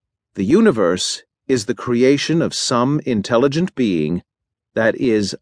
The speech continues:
uncaused, namely God.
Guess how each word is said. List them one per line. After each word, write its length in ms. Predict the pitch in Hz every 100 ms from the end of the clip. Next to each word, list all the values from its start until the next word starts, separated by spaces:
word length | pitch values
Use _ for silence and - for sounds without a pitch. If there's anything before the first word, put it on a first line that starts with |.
| -
uncaused, 960 | 120 120 120 - 104 60 57 - - _ _ _ _ _ _ _ _
namely 600 | - 117 117 113 107 107 _ _ _ _ _ _ _
God. 520 | - 76 53 - -